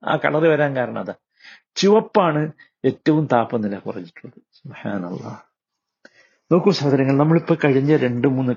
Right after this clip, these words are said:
ക്ലാസ്സുകളിൽ ഞാൻ നേരത്തെ പറഞ്ഞതുപോലെ നമ്മൾ ഈ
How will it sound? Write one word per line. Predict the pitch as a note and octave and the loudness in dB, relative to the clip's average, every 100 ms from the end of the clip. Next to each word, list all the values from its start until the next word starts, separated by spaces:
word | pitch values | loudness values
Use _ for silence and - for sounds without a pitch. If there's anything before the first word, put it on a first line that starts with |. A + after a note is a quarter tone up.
| - | -4
ക്ലാസ്സുകളിൽ | G2+ G2 - G#2 G2+ A2 - _ _ _ B2 | -4 -4 -4 -2 -2 -2 -8 _ _ _ -2
ഞാൻ | A#2+ | 2
നേരത്തെ | A2 A2 B2+ | 0 0 0
പറഞ്ഞതുപോലെ | A2 G#2 G2+ G2+ G2+ G2+ A#2 - | 0 0 -2 -2 -2 -2 -4 -6
നമ്മൾ | G#2+ A2+ A#2+ | -6 -2 -2
ഈ | A#2+ | -2